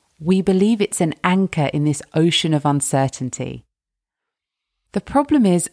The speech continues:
binary thinking is fiction. It's a temporary escapism that can cause a lot of harm to ourselves and others.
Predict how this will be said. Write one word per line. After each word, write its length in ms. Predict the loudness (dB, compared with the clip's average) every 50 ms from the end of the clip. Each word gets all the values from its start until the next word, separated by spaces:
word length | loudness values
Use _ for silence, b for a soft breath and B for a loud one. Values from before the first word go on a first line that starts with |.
| -4 -2
binary 380 | 0 2 2 2 2 2 0
thinking 480 | 0 0 0 -2 -2 0 -2 -2 -2 -2 -2
is 180 | -4 -4 -4 -6
fiction. 680 | -6 -6 -6 -6 -6 -8 -8 -6 -6 -8 -8 -10 -14 _ _ _ _ _ _ _ _ -2
It's 240 | -2 -2 -2 -4 -6
a 60 | -6
temporary 720 | -6 -6 -2 -2 0 0 0 0 0 2 2 2 2 2
escapism 840 | 0 0 -2 -2 0 0 0 0 0 -2 -2 0 0 -2 -2 -2 -4 -4
that 180 | -6 -6 -6 -4
can 180 | -4 -4 -4
cause 320 | -4 -4 -2 -2 -2 -2 -2 -2
a 60 | -2
lot 240 | 0 2 2 2 0
of 100 | -2 -6
harm 300 | -2 0 0 0 0 -2
to 160 | -4 -4 -4
ourselves 560 | -4 -4 -4 -2 0 0 2 2 0 -2 -6
and 160 | -6 -6 -4
others. 580 | -4 -4 -4 -4 -6 -8 -8 -8 -10 -12 -14 -16